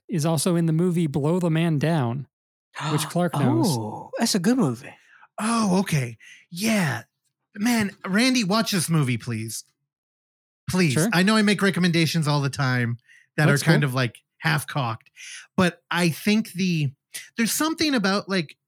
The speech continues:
Speaker 3: female protagonist and a getaway with water that always becomes a reflection on, like, childhood, and it becomes, like, such an emotional narrative. And I'm not sure,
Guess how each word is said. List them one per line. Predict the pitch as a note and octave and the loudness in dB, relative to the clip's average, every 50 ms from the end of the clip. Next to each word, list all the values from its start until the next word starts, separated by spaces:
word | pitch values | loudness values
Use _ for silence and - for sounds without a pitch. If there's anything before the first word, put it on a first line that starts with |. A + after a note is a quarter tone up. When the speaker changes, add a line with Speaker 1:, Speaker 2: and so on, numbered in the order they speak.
| _ _ _ _ _ _ _ _ _ _ | _ _ _ _ _ _ _ _ _ _
Speaker 3:
female | - - G#3+ G3+ G3+ G#3 G3+ F#3+ E3 | -6 -2 0 2 2 2 2 0 0
protagonist | - F#3+ E3+ D3 - D#3 D#3 D#3+ D3+ D#3+ D#3+ D#3+ D#3 D#3 D3 - - - - _ _ _ _ _ _ _ _ _ - | 0 -2 -2 0 0 0 0 0 0 0 0 0 0 0 -2 -4 -6 -10 -14 _ _ _ _ _ _ _ _ _ -4
and | F3 E3 D#3 | 0 0 0
a | C#3+ | 0
getaway | B2 - E3+ E3+ E3 D3+ D3 D3 C#3+ C#3 C3+ C3 B2+ B2+ - _ _ _ _ _ | 0 0 2 2 4 2 2 2 0 0 0 -2 -4 -6 -8 _ _ _ _ _
with | C#3+ C3+ B2+ C3 | -2 -2 0 0
water | C3 B2+ C3 D3 C#3+ C3 A2 G2 G2 G2+ G2+ - _ _ - - _ _ | -2 0 2 2 2 2 2 0 -4 -6 -8 -10 _ _ -20 -20 _ _
that | D#3+ D#3+ D#3+ | 0 2 2
always | F3+ F#3 F#3 F3+ C3+ | 4 2 2 0 0
becomes | C#3 E3+ - - F#3 F3+ F3+ C#3 C#3+ | -2 -6 -2 0 0 2 2 2 0
a | D#3 C#3 | 0 -2
reflection | C3 B2 C#3 C3 - - - D#3+ E3+ E3+ - - - F#3 F3 E3 E3+ - | 0 -2 -4 -4 -4 -4 -2 -2 -2 -2 -2 -2 0 2 2 2 0 0
on, | D3+ D3 C#3 | -2 -2 0
like, | C3 B2 A#2 - | -2 -2 -4 -6
childhood, | - - - E3+ D#3+ E3 D#3+ D#3+ E3 C#3 C#3 E3+ E3 D#3 D#3 D#3 D#3 - - - - - - | -8 -6 -4 -2 0 0 0 -2 -2 -2 -2 -2 -2 -2 -2 -4 -6 -10 -14 -20 -20 -8 -2
and | D3+ D#3 D3+ D3 C#3 - | 0 0 0 0 -2 -4
it | F3+ D3+ | -4 -4
becomes, | F3 E3+ - F3 G3+ A#3+ C4 F3 | -4 -4 -2 0 0 0 0 -2
like, | G#3 F#3+ D3+ | -2 -4 -4
such | - - - G3 F3+ E3+ - B3 | -6 -4 -2 0 0 0 0 0
an | A#3 | 0
emotional | F3+ C#3+ C3+ B2 B2 C3+ D#3+ - - F3+ E3+ D#3 C#3+ | 2 0 0 0 2 2 2 2 0 0 0 0 0
narrative. | C3 A#2+ A#2+ B2+ C#3 D3 E3+ F#3 F#3+ F#3+ G3 - _ _ - _ _ _ - | 0 0 0 0 0 0 0 -2 -2 -4 -8 -12 _ _ -20 _ _ _ 0
And | F3+ F3 | 0 2
I'm | E3+ F#3 | 2 2
not | G3 G3 F#3 | 2 0 -2
sure, | - - - G3+ F#3+ F#3+ F#3 F3+ E3 | -4 -2 -2 0 0 2 0 0 -2